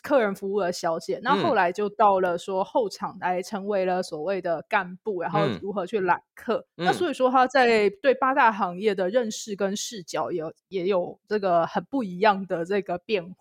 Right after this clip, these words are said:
Speaker 1: 化。
Speaker 2: 嗯。
Speaker 1: 那我觉得这一点真的是可以请梁元来分享一下，
Speaker 2: 嗯。
Speaker 1: 你从这个小姐变成干部，
Speaker 2: 嗯。
Speaker 1: 那到底看到的八大世界在你眼中有什么转变？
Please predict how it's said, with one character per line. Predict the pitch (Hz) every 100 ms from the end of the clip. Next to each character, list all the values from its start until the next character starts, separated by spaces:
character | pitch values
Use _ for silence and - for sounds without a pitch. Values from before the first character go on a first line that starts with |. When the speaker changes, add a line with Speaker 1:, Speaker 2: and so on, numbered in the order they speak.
| -
Speaker 1:
化。 | - -
Speaker 2:
嗯。 | 165 160
Speaker 1:
那 | 339 233
我 | 175
觉 | 208
得 |
这 | 196 226
一 | 214
点 | 175
真 | 196 202
的 |
是 | 214
可 | 214 196
以 | 175
请 | - 185 180
梁 | 175 196
元 | 196
来 | 185 190
分 | - 190
享 | 208 202 - -
一 |
下， | - 202 - 208
Speaker 2:
嗯。 |
Speaker 1:
你 | 220
从 | 208 208 202 214 - _ -
这 | 233
个 | 196 185 175
小 | 175 180
姐 | 196 190
变 | 196 196
成 | 202 170 180
干 | 220 190 185 -
部， | 202 185 _
Speaker 2:
嗯。 | 220 107
Speaker 1:
那 | 233 208 190
到 | - 254 196
底 | 190
看 | 160 277 233
到 | 247 208
的 | 180 175
八 | 185
大 | 196 196 185
世 | - - 185
界 | - 190 170
在 | 208
你 | 180
眼 | 175 165
中 | 170
有 | 175
什 | -
么 | _
转 | - - - _
变？ | -